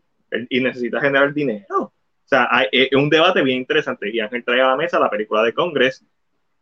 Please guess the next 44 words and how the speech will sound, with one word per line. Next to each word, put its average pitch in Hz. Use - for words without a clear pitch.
y 113
que 104
también 104
pone, 127
¿verdad?, 127
que 117
trata 123
sobre 165
eso, 143
que 120
es -
algo 175
que 151
vamos 127
a 143
ver 151
en 160
un 165
futuro, 180
pero 117
esta 131
película 147
tuvo 113
la 123
visión 147
de 104
decir, 98
"No, 117
vamos 110
a -
hacer 127
esto 135
adelante", 139
y 120
básicamente 147
picaron 190
adelante. 185
So, 107
entonces 107
también 120
vemos 123
todas 117
estas 113
cosas 110